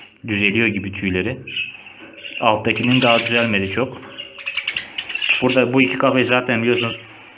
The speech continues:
tüy sorunu olanları ayırdım buraya. Nasipse düzelecek. Yem yemelerinde falan sıkıntı yok. Sadece tüyleri biraz abuk subuk çıktı.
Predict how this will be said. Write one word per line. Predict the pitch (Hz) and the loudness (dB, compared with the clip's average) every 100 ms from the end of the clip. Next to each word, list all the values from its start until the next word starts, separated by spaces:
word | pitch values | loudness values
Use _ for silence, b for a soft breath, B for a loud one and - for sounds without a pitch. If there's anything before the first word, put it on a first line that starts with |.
| B B B - | B B B -6
tüy | - 123 | 2 4
sorunu | 123 120 113 117 | 6 4 6 6
olanları | 113 107 107 117 | 6 6 6 6
ayırdım | 110 98 98 92 | 6 4 2 2
buraya. | 92 101 135 - - - - - B B B B B B - | 2 2 0 -4 -18 -20 -20 -20 B B B B B B -2
Nasipse | 107 104 - 120 | -2 -2 0 0
düzelecek. | 107 107 101 107 110 | 4 2 4 0 2
Yem | 113 123 | 2 4
yemelerinde | 120 107 101 104 113 | 4 4 4 4 4
falan | 113 107 | 4 4
sıkıntı | - - 110 113 | 2 -4 -2 0
yok. | 113 | 2
Sadece | 117 113 117 | 2 4 2
tüyleri | - 107 107 117 | 2 2 4 4
biraz | 110 107 | 4 4
abuk | 107 95 92 | 2 2 0
subuk | - 98 | -2 -4
çıktı. | 92 - - - | -2 -4 0 -2